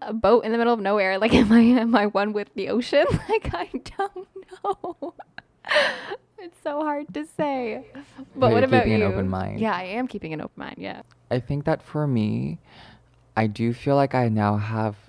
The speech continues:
Speaker 2: more security in terms of who I am and my identity and my sense of self.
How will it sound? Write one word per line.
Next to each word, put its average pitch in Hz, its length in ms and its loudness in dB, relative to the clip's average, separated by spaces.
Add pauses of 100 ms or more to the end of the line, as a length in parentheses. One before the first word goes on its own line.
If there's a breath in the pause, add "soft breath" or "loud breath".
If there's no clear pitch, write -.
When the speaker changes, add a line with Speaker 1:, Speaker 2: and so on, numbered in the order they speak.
(100)
Speaker 2:
more 104 220 0
security 98 640 -2
in 101 100 0
terms 98 300 -4
of 101 80 -8
who - 180 -10
I 90 140 0
am 98 480 -6
and 110 120 -2
my 95 100 0
identity 107 720 -6
and 107 180 -4
my 101 100 0
sense 98 260 -4
of 95 100 -8
self. - 520 -10